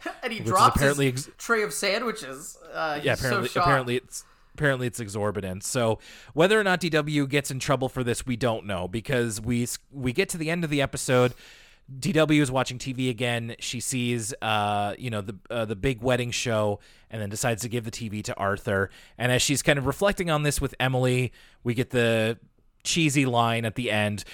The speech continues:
Speaker 2: "There's one thing I'll miss about being a bride, having the world's best bridesmaid."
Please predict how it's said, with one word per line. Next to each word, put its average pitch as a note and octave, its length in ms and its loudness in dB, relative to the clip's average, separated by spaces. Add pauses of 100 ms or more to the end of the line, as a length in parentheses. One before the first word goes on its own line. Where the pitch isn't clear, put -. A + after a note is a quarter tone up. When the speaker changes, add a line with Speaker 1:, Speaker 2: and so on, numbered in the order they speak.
(140)
Speaker 2:
"There's B2+ 180 0
one F3+ 200 4
thing F#3 180 2
I'll D3 140 6
miss C#3 200 6
about A#2+ 260 2
being A#2+ 260 2
a A2+ 40 0
bride, F#2+ 500 2 (180)
having A#2+ 300 2
the G#2 80 -2
world's B2 420 0
best - 460 0
bridesmaid." E2+ 720 -8